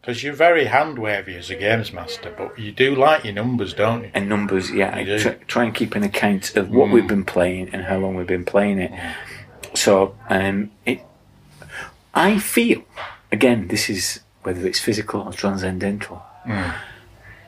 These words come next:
Speaker 2: I feel like I've played less this year than the previous year.
Speaker 1: Yeah.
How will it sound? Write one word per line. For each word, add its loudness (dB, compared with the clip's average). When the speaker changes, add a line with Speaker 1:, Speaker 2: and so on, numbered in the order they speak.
Speaker 2:
I 4
feel 6
like -4
I've -4
played 0
less 0
this -4
year -4
than -8
the -10
previous 2
year. -2
Speaker 1:
Yeah. 4